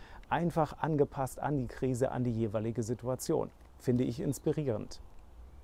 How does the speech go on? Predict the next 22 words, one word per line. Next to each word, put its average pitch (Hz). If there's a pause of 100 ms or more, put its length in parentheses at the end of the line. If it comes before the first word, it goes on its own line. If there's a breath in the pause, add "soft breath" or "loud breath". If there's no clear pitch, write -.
(100)
Inspirierend 175
finde 151
ich 139
auch, 147
dass 139
ich 143
an 135
diesem 151
Wochenende 143
die 120
Nachricht 131
bekommen 127
habe, 123
dass 123
wir 131 (220 loud breath)
für 196
unseren 131 (240)
Kurs 151
Grundlagen 143
sap 127
Berechtigung 135 (320 loud breath)
den 143